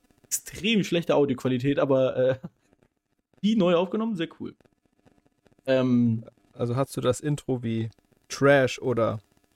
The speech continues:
Speaker 2: Oh? Oder war
Speaker 1: Oh.
Speaker 2: eher Blank
Speaker 1: Ja, ja.
Speaker 2: dein
Speaker 1: Ja, ja.
Speaker 2: Lieblingslied?
Speaker 1: Wirklich geile Lieder, ja. Ja, ja, ja, ja.
Speaker 2: Ja, schön,
Speaker 1: Ähm,
Speaker 2: genau. Das waren so meine, meine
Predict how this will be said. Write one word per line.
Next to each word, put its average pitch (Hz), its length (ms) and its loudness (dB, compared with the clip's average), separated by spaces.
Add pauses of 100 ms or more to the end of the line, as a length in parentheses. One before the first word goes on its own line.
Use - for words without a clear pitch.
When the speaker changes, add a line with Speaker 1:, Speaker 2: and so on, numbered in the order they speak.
(400)
Speaker 2:
Oh? 131 360 8 (760)
Oder 214 380 4
war 196 100 6
Speaker 1:
Oh. 180 40 2
Speaker 2:
eher 131 160 4 (180)
Blank 143 380 10
Speaker 1:
Ja, 185 40 4
ja. 180 220 2
Speaker 2:
dein 120 280 2
Speaker 1:
Ja, 170 140 2
ja. 190 280 -6 (120)
Speaker 2:
Lieblingslied? 123 680 -6 (200)
Speaker 1:
Wirklich 320 460 0
geile 143 240 2
Lieder, 127 300 0
ja. 127 540 -2 (180)
Ja, 254 180 -10
ja, 254 140 -8
ja, 254 260 -6
ja. 226 140 -14 (1000)
Speaker 2:
Ja, - 80 8
schön, 147 240 6
Speaker 1:
Ähm, 147 60 2
Speaker 2:
genau. 123 340 0 (120)
Das 180 200 -2
waren 170 160 0
so 170 80 2
meine, 151 360 2
meine 131 300 -2